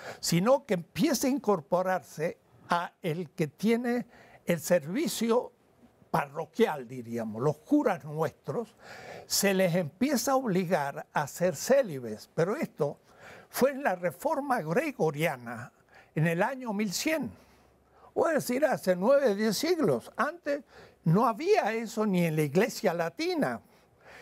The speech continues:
Y entonces empieza a obligarse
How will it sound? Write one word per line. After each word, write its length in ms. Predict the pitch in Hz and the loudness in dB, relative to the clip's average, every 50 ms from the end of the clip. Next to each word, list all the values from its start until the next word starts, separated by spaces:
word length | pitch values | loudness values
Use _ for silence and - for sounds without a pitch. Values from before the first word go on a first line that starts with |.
| - - - _ | -20 -20 -10 _
Y 80 | - 160 | -2 0
entonces 640 | 165 170 151 - 220 233 254 226 - 254 277 277 - | 0 -2 -2 -2 0 0 0 0 -2 -2 -2 -2 -2
empieza 600 | - 165 151 156 147 - - 180 226 220 - - 269 | -2 -4 -4 -4 -4 0 2 2 2 2 2 2 2
a 40 | |
obligarse 800 | 262 269 285 220 214 208 190 165 156 139 123 - - 208 254 247 | 2 2 0 -2 0 0 0 0 -2 -8 -10 -6 -4 -4 -4 -4